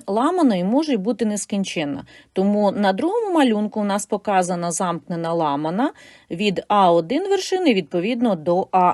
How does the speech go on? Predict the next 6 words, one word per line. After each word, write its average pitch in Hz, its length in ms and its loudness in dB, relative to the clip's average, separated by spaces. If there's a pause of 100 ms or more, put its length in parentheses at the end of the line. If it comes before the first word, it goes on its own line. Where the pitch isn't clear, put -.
Н-ного. 147 640 -6
Отже, 180 460 0
фігура, 240 600 0 (380)
утворена 320 680 0
відрізками 240 720 0
ламаної, 139 680 -4